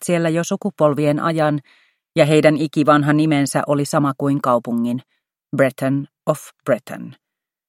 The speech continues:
En tiedä, oliko se sattuma vai oliko joku kaukainen suvun jäsen ollut kyllin arvokas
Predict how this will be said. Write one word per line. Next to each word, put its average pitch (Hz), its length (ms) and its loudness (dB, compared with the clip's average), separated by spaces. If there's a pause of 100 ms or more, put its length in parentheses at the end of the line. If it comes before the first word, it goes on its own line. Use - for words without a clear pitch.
(720)
En 143 160 2
tiedä, 151 300 2
oliko 151 340 0
se 139 120 -6
sattuma 127 560 -4
vai 131 340 -2
oliko 190 320 2
joku 165 260 0
kaukainen 151 560 4
suvun 156 360 -2
jäsen 151 340 0
ollut 131 300 -6
kyllin 156 340 -2
arvokas 131 560 -4